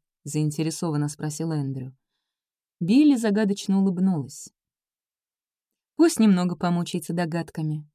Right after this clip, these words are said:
К тому же она не знала, чему так радуется. Просто радовалась, и всё. «Кто будет бить первым?» — спросила леди Александра. Билли открыла было рот, намереваясь ответить, но Эндрю её опередил.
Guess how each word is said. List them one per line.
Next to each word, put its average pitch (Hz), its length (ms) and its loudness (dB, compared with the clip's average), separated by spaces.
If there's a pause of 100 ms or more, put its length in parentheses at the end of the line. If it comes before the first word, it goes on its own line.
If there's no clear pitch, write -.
(120)
К - 60 -20
тому 220 260 4
же 226 180 2
она 214 220 4
не 226 160 2
знала, 220 360 2
чему 156 280 -4
так 151 180 -8
радуется. 151 680 -6 (400)
Просто 240 360 2
радовалась, 226 640 -2 (240)
и 262 100 2
всё. 160 380 -6 (1120)
«Кто 233 260 2
будет 208 320 4
бить 196 280 0
первым?» — 180 440 0 (320)
спросила 180 460 -4
леди 175 260 -2
Александра. 165 760 -6 (480)
Билли 247 340 4
открыла 190 760 0
было 175 260 -2
рот, 269 240 -4 (240)
намереваясь 170 580 -2
ответить, 165 540 -6 (320)
но 226 180 2
Эндрю 233 340 2
её 208 300 0
опередил. 196 720 -4